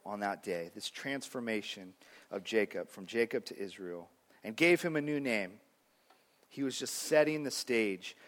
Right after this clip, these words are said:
for Jesus. God had promised Abraham that he would make him a great nation.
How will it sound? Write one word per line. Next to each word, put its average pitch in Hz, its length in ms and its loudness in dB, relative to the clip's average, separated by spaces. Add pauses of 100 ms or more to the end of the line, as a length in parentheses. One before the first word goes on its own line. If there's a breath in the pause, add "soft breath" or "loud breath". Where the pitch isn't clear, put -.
for 113 160 -4
Jesus. 95 600 -6
God 139 240 8
had 120 180 -4
promised 147 560 2 (320 loud breath)
Abraham 107 600 0 (320)
that 110 100 -8
he 117 60 -4
would 110 120 -2
make 117 220 2
him 120 100 -4
a 104 60 -4
great 113 320 0
nation. 98 480 -6